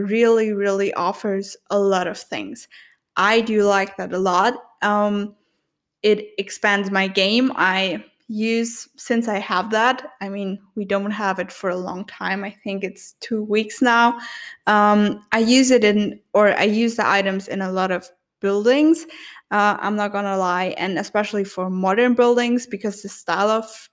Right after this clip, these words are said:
Dream Home Decorator is very modern, um, yeah,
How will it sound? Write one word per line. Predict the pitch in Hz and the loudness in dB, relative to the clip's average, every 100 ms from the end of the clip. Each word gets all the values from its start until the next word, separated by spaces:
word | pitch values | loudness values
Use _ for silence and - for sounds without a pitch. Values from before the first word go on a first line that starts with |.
| - | -8
Dream | 220 226 | 0 0
Home | 220 214 214 | 2 0 0
Decorator | 208 208 - 208 196 202 | -2 -2 -2 0 2 0
is | - 190 - _ - _ _ _ | 0 -4 -8 _ -20 _ _ _
very | 196 196 196 196 - - | 2 4 4 2 -2 -4
modern, | 202 202 208 226 220 220 226 220 - | -2 2 4 4 4 2 0 -6 -4
um, | 190 196 190 190 190 190 202 _ _ _ _ _ | -2 -2 -2 -4 -4 -6 -10 _ _ _ _ _
yeah, | 208 185 | -4 -4